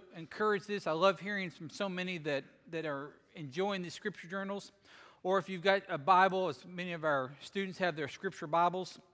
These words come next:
their journal Bibles, I mean, or you wanna pull it up on the app, we'll be in Colossians chapter two. And we're gonna pick up, I told you last week as we looked at, um,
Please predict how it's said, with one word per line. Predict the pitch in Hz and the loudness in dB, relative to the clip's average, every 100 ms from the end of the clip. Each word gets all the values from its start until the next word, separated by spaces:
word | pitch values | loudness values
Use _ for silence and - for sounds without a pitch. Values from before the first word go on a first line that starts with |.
| _ | _
their | 165 143 | -6 -4
journal | 113 160 170 | -4 -4 -2
Bibles, | 165 170 170 160 | 0 0 -2 -8
I | |
mean, | 165 175 175 _ _ _ _ _ _ - | -10 -12 -14 _ _ _ _ _ _ -16
or | - 180 | -2 0
you | 180 | 0
wanna | 170 160 | -2 -2
pull | 202 | 2
it | 196 | 2
up | 185 | 2
on | 165 | -2
the | 175 | 2
app, | 175 156 | 2 2
we'll | 220 | -2
be | 240 254 | -2 -2
in | 208 160 - - - _ _ _ _ _ _ _ _ _ _ | -2 -6 -12 -20 -20 _ _ _ _ _ _ _ _ _ _
Colossians | - 214 190 214 226 - 214 - | -4 0 4 4 4 -2 -10 -10
chapter | - 214 196 - 190 | -4 0 0 0 -10
two. | 160 - - 180 123 101 - _ _ _ _ _ _ _ _ _ _ _ _ _ _ _ - - - - | -10 -12 -8 -6 -6 -8 -16 _ _ _ _ _ _ _ _ _ _ _ _ _ _ _ -20 -20 -20 -8
And | 190 208 | -2 2
we're | 247 | 4
gonna | 254 240 | 4 0
pick | - - 269 269 | -2 0 2 6
up, | 226 165 185 | 6 6 4
I | |
told | 180 254 254 220 | 4 2 0 0
you | 233 | 4
last | 220 - 220 | 4 4 -2
week | 214 - | -4 -4
as | 160 | -6
we | 180 | -2
looked | 180 214 202 | -2 -2 -2
at, | 190 202 _ | -6 -8 _
um, | 190 160 151 | -4 -4 -4